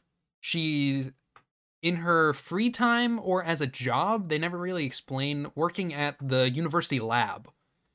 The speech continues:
where the university lab is doing genetic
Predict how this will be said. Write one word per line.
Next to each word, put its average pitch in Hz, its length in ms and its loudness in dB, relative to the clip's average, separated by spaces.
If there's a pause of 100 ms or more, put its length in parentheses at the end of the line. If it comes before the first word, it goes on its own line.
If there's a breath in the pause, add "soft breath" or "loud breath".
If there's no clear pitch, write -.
(600)
where 165 640 6
the 151 220 -6
university 247 720 0
lab 147 360 4
is 135 140 0
doing 135 440 0
genetic 131 760 0